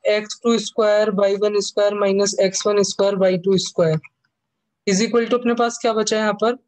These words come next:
एक्स वन वाई वन, इधर से देखेंगे तो कितना बचेगा यहाँ पे X one Y two minus of X two Y one, ये चीज बच रही है यहाँ पर।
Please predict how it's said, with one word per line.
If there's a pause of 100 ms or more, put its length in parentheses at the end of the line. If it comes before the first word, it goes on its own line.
(540)
एक्स
वन
वाई
वन, (720)
इधर
से
देखेंगे
तो
कितना
बचेगा
यहाँ
पे (1900)
X
one
Y
two
minus
of
X
two
Y
one,
ये
चीज
बच
रही
है
यहाँ
पर।